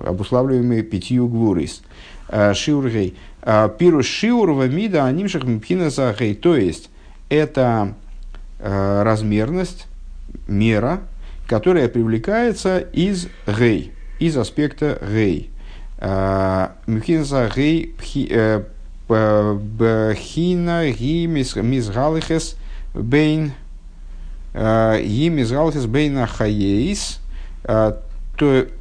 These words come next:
мипхинас, мипхинас агей. А, про-, простите, из, из пятой основы. Да, пхин, э, из той, той основы,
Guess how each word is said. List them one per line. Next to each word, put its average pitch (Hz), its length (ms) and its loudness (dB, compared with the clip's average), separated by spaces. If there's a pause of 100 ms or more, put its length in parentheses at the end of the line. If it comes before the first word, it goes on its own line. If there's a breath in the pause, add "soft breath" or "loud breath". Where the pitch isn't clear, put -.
(140)
мипхинас, 156 920 0 (1400)
мипхинас 143 800 0
агей. 123 800 2 (220)
А, 123 240 2 (180)
про-, 101 160 2
простите, - 380 -2
из, 151 280 2
из 147 320 0
пятой 139 640 2
основы. 120 560 2 (340 loud breath)
Да, 139 180 4
пхин, 156 420 2
э, 107 420 2
из 139 260 2
той, 123 280 0
той 120 240 2
основы, 202 600 -2